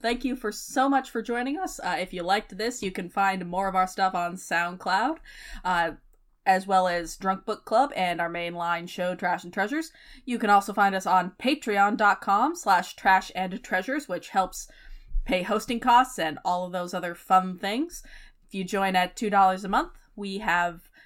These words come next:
recipes from Dorothy, both alcoholic and non, and at five dollars a month, we have monthly bonus episodes, which on a, all kinds of things. Sometimes movies, sometimes just weird internet trends.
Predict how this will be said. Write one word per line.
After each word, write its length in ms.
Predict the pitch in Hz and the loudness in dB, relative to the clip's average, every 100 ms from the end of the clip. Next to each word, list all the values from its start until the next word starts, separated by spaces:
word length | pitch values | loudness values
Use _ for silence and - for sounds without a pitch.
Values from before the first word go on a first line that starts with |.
| - _ | -20 _
recipes 800 | - 196 - 202 220 254 330 - - - | -4 -2 -2 -4 -4 -2 -4 -8 -16 -18
from 300 | - 202 196 | -8 -4 -4
Dorothy, 320 | 190 196 302 | -2 -2 -2
both 200 | 277 190 | -2 0
alcoholic 600 | 175 185 185 185 180 185 | -2 -2 -2 -2 -4 -4
and 300 | - 190 180 | -4 -4 -4
non, 420 | 170 165 170 214 349 349 | -4 -2 0 0 -2 -2
and 240 | 185 170 | -2 0
at 220 | 160 160 | -4 0
five 220 | 196 185 | 4 4
dollars 360 | 180 185 185 185 | 6 4 4 -2
a 40 | |
month, 280 | 196 226 277 | -2 0 0
we 180 | 214 208 | -2 -2
have 320 | 240 226 240 - | 2 2 0 -6
monthly 600 | 190 185 262 - 240 277 | -6 -4 -4 -6 -6 -6
bonus 480 | 247 202 285 269 185 | -4 -4 -2 -4 -4
episodes, 880 | - 175 - 165 120 120 117 - - - - - - - - - - _ - | -6 -8 -4 -4 -4 -8 -12 -12 -12 -14 -18 -20 -20 -20 -20 -20 -20 _ -10
which 180 | - - - | -10 -8 -6
on 240 | 180 185 | 0 2
a, 240 | 175 170 - - | 2 -2 -4 -2
all 200 | 208 269 | 4 4
kinds 280 | 285 262 240 | 6 2 2
of 80 | 190 | -6
things. 520 | 151 92 - - - - - - - - - - - - | -10 -12 -16 -16 -18 -14 -12 -12 -16 -20 -20 -20 -20 -14
Sometimes 640 | - 208 196 196 190 185 | -6 -6 -6 -6 -6 -4
movies, 460 | 240 277 285 277 - | -4 -2 -2 -2 -4
sometimes 500 | - 269 285 285 269 | -6 -2 0 -2 -2
just 220 | 285 - | -6 -4
weird 220 | 269 285 | -2 -2
internet 440 | 269 277 196 160 - | -2 -6 -8 -8 -8
trends. 540 | - 156 - - - | -6 -6 -6 -12 -18